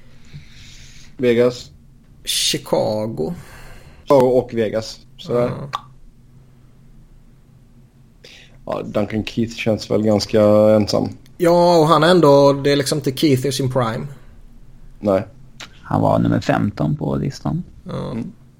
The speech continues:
Speaker 2: Och han,
Speaker 1: Starkt jobbat.
Speaker 2: han är ändå inte i sin prime.
Speaker 1: Nej.
Speaker 2: Så det hade vi fem väl. Sabres
Speaker 1: Ja.
Speaker 2: kanske man ska slänga in också.
Speaker 1: Ja, och få vara bu-, bubbellag där då.
Speaker 2: Ja.
Speaker 1: Då har vi topp fem bland forwards.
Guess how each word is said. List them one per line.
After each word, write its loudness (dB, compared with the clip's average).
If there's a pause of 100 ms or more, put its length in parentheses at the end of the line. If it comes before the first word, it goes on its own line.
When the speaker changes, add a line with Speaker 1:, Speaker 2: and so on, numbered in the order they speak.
(260)
Speaker 2:
Och -6
han, -2
Speaker 1:
Starkt 2
jobbat. 0 (920)
Speaker 2:
han -6
är -2
ändå 0
inte -4
i -4
sin -6
prime. -6 (920)
Speaker 1:
Nej. 2 (1800)
Speaker 2:
Så -10
det 0
hade 4
vi 2
fem 2
väl. -2 (420)
Sabres 6
Speaker 1:
Ja. 6
Speaker 2:
kanske -2
man -4
ska -4
slänga -4
in -6
också. -10 (1080)
Speaker 1:
Ja, -14
och -6
få 0 (140)
vara -
bu-, 0 (120)
bubbellag 2
där 4
då. -2 (280)
Speaker 2:
Ja. -16 (1400)
Speaker 1:
Då 4
har 8
vi 4
topp -2
fem 2
bland 2
forwards. -2